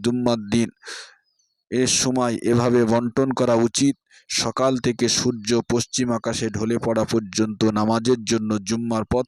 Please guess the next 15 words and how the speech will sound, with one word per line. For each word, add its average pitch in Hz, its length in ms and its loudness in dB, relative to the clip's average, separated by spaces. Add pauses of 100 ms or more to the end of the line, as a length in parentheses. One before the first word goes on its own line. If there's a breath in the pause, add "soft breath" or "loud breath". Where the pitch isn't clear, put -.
থেকে 117 220 -4
আসর 143 340 0
পর্যন্ত 113 560 0 (100)
এলেম 117 260 2 (580 loud breath)
শোনার 127 360 0
জন্য 123 320 0
এবং 117 360 2
আসর 113 280 0 (100)
থেকে 123 260 2
মাগরিব 113 500 2
পর্যন্ত 117 540 2 (540 loud breath)
তাসবিহ 127 600 2
ও 113 120 4
ইস্তেগফারের 120 880 0
জন্য। 98 380 0